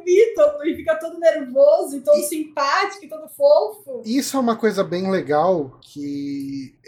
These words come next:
Speaker 2: eu não imagino que seja intencional, mas se você assiste, ah, Star Trek The Next Generation hoje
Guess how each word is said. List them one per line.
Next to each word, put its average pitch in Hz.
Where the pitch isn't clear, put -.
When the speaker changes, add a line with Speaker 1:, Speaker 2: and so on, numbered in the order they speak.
Speaker 2:
eu 208
não 330
imagino 208
que -
seja 180
intencional, 170
mas 180
se -
você 202
assiste, 175
ah, 131
Star -
Trek 147
The 151
Next 147
Generation 147
hoje 135